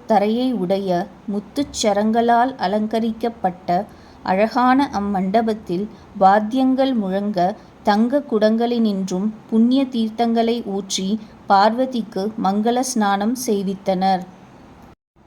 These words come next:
விவாகத்திற்கான ஸ்நானம் செய்து பார்வதி வெண்மையான பட்டு வஸ்திரத்தை தரித்தாள். இந்நிலையில் அவள் மழையினால் நனைந்து வெண்மையான நாணல் புஷ்பங்களையுடைய பூமி போல் காணப்பட்டாள்.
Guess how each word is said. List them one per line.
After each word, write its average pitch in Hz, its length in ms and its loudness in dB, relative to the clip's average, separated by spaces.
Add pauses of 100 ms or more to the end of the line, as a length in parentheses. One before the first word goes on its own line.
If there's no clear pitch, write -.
(440)
விவாகத்திற்கான 262 1120 2
ஸ்நானம் 226 580 0
செய்து 202 520 -2
பார்வதி 208 760 0 (320)
வெண்மையான 247 640 4
பட்டு 226 380 0
வஸ்திரத்தை 220 760 -2
தரித்தாள். 190 600 2 (380)
இந்நிலையில் 233 720 4 (160)
அவள் 202 320 2 (100)
மழையினால் 247 720 2
நனைந்து 208 560 0 (260)
வெண்மையான 240 720 2
நாணல் 226 480 2
புஷ்பங்களையுடைய 233 1120 0
பூமி 208 320 2
போல் 226 300 0
காணப்பட்டாள். 185 920 0